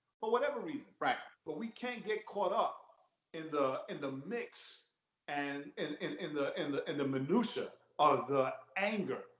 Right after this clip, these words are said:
Speaker 1: of the violence, of the protest. You started
Speaker 2: Right.
Speaker 1: out with the protest, and, and you have Christians and pastors and leaders who are pro the protest. Meanwhile, in Portland,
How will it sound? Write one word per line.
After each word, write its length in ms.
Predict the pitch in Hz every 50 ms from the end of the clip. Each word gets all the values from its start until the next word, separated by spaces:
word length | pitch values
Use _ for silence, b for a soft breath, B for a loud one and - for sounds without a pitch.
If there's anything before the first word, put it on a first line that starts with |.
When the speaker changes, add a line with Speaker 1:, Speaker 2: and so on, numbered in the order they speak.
| _
Speaker 1:
of 160 | - 139 - -
the 80 | 131 117 - -
violence, 480 | - 175 202 208 202 156 123 107 - -
of 120 | 180 135 135
the 60 | 139
protest. 600 | - - 180 202 208 - - 139 131 135 - - _ _ _ _ _ _ _
You 160 | 120 139 208 208
started 460 | - - - 226 226 240 240 214 190
Speaker 2:
Right. 80 | 196 208
Speaker 1:
out 200 | 226 - - - - - - - -
with 200 | 139 160 160 160
the 80 | 151 143
protest, 600 | - - 185 220 220 214 - - 147 127 - - -
and, 180 | 165 143 127 120 - _ _ _ _ 160
and 240 | 143 139 135 135 131
you 100 | 147 202 214
have 180 | 202 202 180 - - - -
Christians 500 | - 226 226 - - - - 127 117 113 143
and 100 | 123 117 - _ - -
pastors 520 | 202 208 208 208 196 - - 139 120 117 120
and 160 | 117 123 143
leaders 420 | 202 233 220 165 135 - - - - _ _ _ _ _ _ _ _ _ _ _
who 180 | 143 180 180
are 220 | 175 156 135 - - - - -
pro 360 | - 202 220 226 220 214 214
the 100 | - 233
protest. 640 | 226 - - 240 247 247 - - 139 131 - - - _ _ _ _ _ _ _ _ - 123 -
Meanwhile, 680 | 208 262 294 285 220 180 156 147 143 135 135 139 - - _
in 140 | 165 147 147 -
Portland, 600 | - - 240 247 254 247 - 139 131 127 135